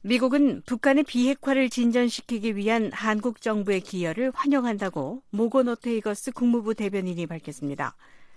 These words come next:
오테이거스 대변인은 또 비핵화 합의가 이루어질 때까지 북한에 대한 제재는 유지될 것이라고 말했다.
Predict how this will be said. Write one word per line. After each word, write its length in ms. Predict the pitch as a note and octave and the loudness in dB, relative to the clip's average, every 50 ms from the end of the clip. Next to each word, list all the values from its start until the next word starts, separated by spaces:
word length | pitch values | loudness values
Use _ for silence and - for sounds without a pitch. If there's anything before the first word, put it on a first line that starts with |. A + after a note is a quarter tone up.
| - - - - _ _ _ - | -20 -20 -20 -20 _ _ _ -6
오테이거스 500 | - G#3+ - C4+ B3+ B3 C4 B3 A#3 - | -6 -2 0 2 2 4 4 2 2 0
대변인은 560 | - B3+ A3+ A3 G#3+ A3+ G#3+ G#3+ G#3+ A3 G#3+ - | -4 0 0 2 2 2 0 2 0 0 0 0
또 200 | A#3 G#3+ E3+ D3+ - - - - - - | 0 0 0 -2 -6 -20 -20 -20 -20 -14
비핵화 640 | - - A3+ A#3 A#3 B3+ C4+ - _ - - C#4 C#4 | -6 -2 0 2 2 2 0 -2 _ -2 2 2 2
합의가 500 | B3+ B3 C4+ A#3+ A#3 A#3 A3 B3 B3 B3 | 2 0 -2 -2 -2 -2 0 2 0 2
이루어질 480 | - G3 G#3+ A#3+ A#3+ A#3 G#3+ A3 G#3 | 0 0 0 0 0 0 0 -2 -4
때까지 580 | G3+ - F3+ - - F3+ F3+ - D#3 B2+ G#2 - - - - | -2 -2 -4 -2 -2 -4 -4 -4 -6 -8 -8 -10 -16 -10 -6
북한에 500 | - A3+ - - - - C#4 C4 C4 B3 | -6 -6 -6 -6 -4 -2 0 2 2 2
대한 260 | A#3 A#3 A#3 A#3 A3 | 2 2 2 2 0
제재는 520 | - A3+ G#3 G3 G#3 G3+ A3+ C4+ C4 G3+ | 2 0 0 0 2 2 2 2 2 2
유지될 400 | G3+ A3 A3 - C4+ A3+ B3 A#3 | 2 0 2 2 2 4 2 2
것이라고 480 | G#3+ - G3+ G3+ - - F3 D#3+ - F#3 | 2 -2 -4 -4 -4 -6 -6 -6 -4 -4
말했다. 240 | G#3 G3+ - - | -4 -6 -6 -8